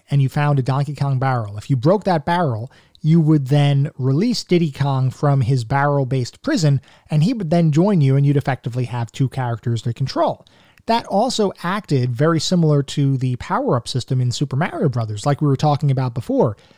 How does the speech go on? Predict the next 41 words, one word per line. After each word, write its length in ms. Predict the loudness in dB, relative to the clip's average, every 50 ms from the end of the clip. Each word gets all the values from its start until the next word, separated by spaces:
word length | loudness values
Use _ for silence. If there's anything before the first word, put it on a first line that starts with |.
| _ _
where 320 | 0 2 4 6 6 4 2 0 _ _ _ _ _
if 160 | -4 -4 -4 -2
you, 480 | -2 0 2 2 2 0 0 -2 -4 -8 _ _ _ _ _
say 180 | -6 -2 -2 0
you 220 | 2 2 2 2
lost 500 | 2 2 2 2 2 2 2 -2 -4 -6
or 60 | -6
say 120 | -4 -2 -2
you 160 | 0 0 0
died 540 | 0 0 0 2 2 0 0 0 -2 -4 -6 -8 _
with 480 | -4 -2 -2 0 -2 -4 -6 -10 -20 -20 _ _ _ -6 -2
Donkey 360 | 0 2 2 2 0 -2 -6
Kong 340 | -6 -6 -6 -8 -10 -18 -20 _ _ _ _ _ _ -2
and 160 | 0 2 4
you 100 | 4 4
had 280 | 2 0 0 -2 0 2
Diddy 240 | 2 2 0 0 0
Kong, 380 | 0 0 0 0 -2 -4 -8 -14 _ _ _ _ _ _ _
your 100 | -12 -12
control 460 | -8 -4 -2 -2 0 2 2 2 2 2
would 120 | 0 0
just 180 | 0 -2 -2 0
switch 180 | -2 0 2
over 200 | 2 2 2 2
to 80 | 0 -2
Diddy 240 | -2 -4 -6 -6 -6
Kong. 280 | -6 -8 -8 -8 -8
It's 120 | -8 -4 -2
not 160 | -2 0 0
like 200 | 0 -2 0 0
you 100 | 0 0
would 160 | 0 0 0
lose 240 | 0 0 0 0 -2
your 140 | -2 -2 -2
level. 440 | -2 -2 -2 -2 -4 -6 -10 _ _ _ _ _ _ _ _
Now, 220 | -2 0 2 2 0
if 160 | 0 -2 _
both 320 | -6 -4 -4 -4 -4 -4
characters 600 | -4 0 0 2 0 0 0 2 2 2 0 0 -2
were 160 | -2 0 0
eliminated, 580 | 0 0 0 0 0 -2 -2 -2 -2 -4 -4